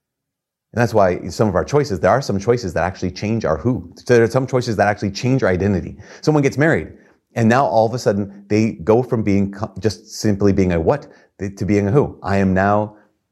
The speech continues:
so-and-so's husband. I am now so-and-so's wife. You have a child. Okay, now you're a mother. That's your identity. That's who you are now. You're a father. That's who you are. You, even being someone's brother or someone's sister.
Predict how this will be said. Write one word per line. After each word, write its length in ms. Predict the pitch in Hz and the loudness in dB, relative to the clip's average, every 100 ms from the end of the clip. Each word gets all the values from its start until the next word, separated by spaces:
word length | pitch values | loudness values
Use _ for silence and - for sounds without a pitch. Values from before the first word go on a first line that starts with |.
| _ | _
so-and-so's 520 | - 104 104 101 101 | 0 0 2 2 0
husband. 380 | - 123 90 76 | 0 -4 -4 -8
I 100 | 95 | -2
am 80 | 95 | 0
now 140 | 98 | 0
so-and-so's 540 | 101 101 110 113 107 92 | 0 0 0 0 -2 -2
wife. 300 | 95 101 - _ _ _ _ _ _ _ _ _ _ - | -2 -4 -10 _ _ _ _ _ _ _ _ _ _ -4
You 100 | 120 | 0
have 100 | 143 | 0
a 60 | 110 | 0
child. 340 | 147 160 87 | 0 0 0
Okay, 140 | 90 113 | 0 0
now 300 | 107 147 123 | 2 2 2
you're 220 | 110 104 | 2 2
a 60 | |
mother. 380 | 87 90 147 95 | 2 2 0 0
That's 220 | 80 127 | -2 -2
your 80 | 135 | 0
identity. 420 | 113 101 120 139 | 0 0 0 0
That's 220 | 98 98 - | 0 -2 -4
who 220 | - 160 | -2 0
you 180 | 139 135 | 2 2
are 160 | 120 | 2
now. 220 | 113 87 - - - | 2 -2 -6 -20 -4
You're 160 | 104 107 | 2 2
a 60 | |
father. 340 | - 120 120 87 | 2 -4 -4 -2
That's 260 | 90 95 | -2 -4
who 220 | - - | -10 -2
you 220 | 135 123 107 | 0 0 2
are. 200 | 80 85 | 0 0
You, 160 | 139 - | -6 -4
even 260 | 185 202 | 0 2
being 220 | 196 202 | 4 2
someone's 300 | 139 170 165 | 2 0 -2
brother 320 | 107 117 135 95 | 0 0 2 0
or 60 | |
someone's 300 | 101 123 113 | 0 -2 -2
sister. 360 | 143 - 92 | -6 -4 -4